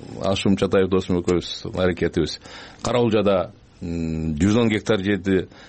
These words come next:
Эки миң он төрт жылдан бери Токойду калыбына келтирип атабыз. Шүгүр, бүгүн мактанып көрсөтө ала турган, э, жетишкендигибиз бар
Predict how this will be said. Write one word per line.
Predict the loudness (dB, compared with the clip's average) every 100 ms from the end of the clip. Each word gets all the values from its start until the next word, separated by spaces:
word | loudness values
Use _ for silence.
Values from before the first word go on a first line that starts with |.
| -20 -12 0
Эки | 0 2 2
миң | 2
он | 2
төрт | 0 0
жылдан | -2 0 2
бери | 2 2 0 -4 -6
Токойду | -2 0 0 0
калыбына | 2 2 2
келтирип | 0 0 0
атабыз. | 0 -6 -8
Шүгүр, | -12 -2 2 4 2 0
бүгүн | 0 0 0 -6 -12 -6
мактанып | -4 -2 0 0 0
көрсөтө | 0 2
ала | 2 0
турган, | -2 -2 -4
э, | -6 -14 -14 -14 -12 -12 -6 -2
жетишкендигибиз | -2 0 0 2 0
бар | 2 0